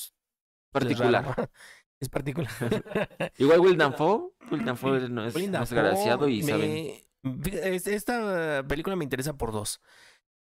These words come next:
Speaker 1: Cate Blanchett y Dafoe, más que nada. Ver la actuación de estos dos siempre me resulta satisfactorio, entonces hay que ver cómo, cómo lo hace Dafoe en este.
Speaker 2: Que mención especial, o sea, lo último que, que hizo,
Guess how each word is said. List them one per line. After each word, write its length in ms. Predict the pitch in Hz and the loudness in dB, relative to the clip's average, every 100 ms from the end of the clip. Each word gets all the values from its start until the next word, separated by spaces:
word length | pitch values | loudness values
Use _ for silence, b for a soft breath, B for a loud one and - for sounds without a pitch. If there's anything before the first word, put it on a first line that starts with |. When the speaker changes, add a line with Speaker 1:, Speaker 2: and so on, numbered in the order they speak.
| _ | _
Speaker 1:
Cate 120 | 175 165 | -6 -2
Blanchett 380 | 151 143 220 - _ _ _ _ _ _ | -4 -2 -4 -6 _ _ _ _ _ _
y 200 | 123 117 | -4 -2
Dafoe, 340 | 104 98 101 - _ _ _ _ | -4 -4 -8 -8 _ _ _ _
más 160 | - - | -6 -6
que 120 | - | -10
nada. 160 | - - _ _ _ _ _ | -14 -20 _ _ _ _ _
Ver 180 | 117 117 | -4 -2
la 80 | 117 | -2
actuación 440 | 113 - 101 110 110 | -2 -4 -4 -4 -2
de 80 | |
estos 340 | 110 - 107 110 | -2 -2 -4 -2
dos 220 | 113 120 | -4 -2
siempre 600 | - - 117 113 - 110 | -4 -2 -4 -4 -4 -4
me 160 | 101 104 | -2 -4
resulta 680 | 107 110 120 117 - 117 110 113 - B B _ _ _ _ - | -2 -4 -4 -4 -4 -2 -2 -6 -12 B B _ _ _ _ -4
satisfactorio, 920 | 127 147 135 139 - 175 160 170 208 _ | -2 -2 -2 -2 -2 -2 -2 -4 -8 _
entonces 540 | 123 110 117 113 110 | -6 -4 -6 -4 -4
hay 100 | 107 | -4
que 140 | - 101 | -4 -6
ver 220 | 107 - | -6 -8
cómo, 400 | - 107 104 110 107 120 - | -6 -6 -4 -8 -10 -14 -8
cómo 280 | 113 104 95 | -6 -4 -4
lo 120 | 87 | -4
hace 200 | - - | -4 -6
Dafoe 380 | - - 78 - | -10 -8 -6 -6
en 60 | - | -10
este. 260 | - - - _ - | -12 -14 -18 _ -2
Speaker 2:
Que 140 | 131 | 0
mención 280 | 131 123 165 | 2 0 -2
especial, 380 | 180 151 170 151 | -2 -2 0 0
o 40 | |
sea, 160 | 127 120 | 0 2
lo 100 | 127 | 2
último 300 | 131 156 139 | 0 -2 -2
que, 120 | 107 107 | -6 -6
que 100 | - | -4
hizo, 500 | 110 123 123 98 - | -4 0 0 0 -4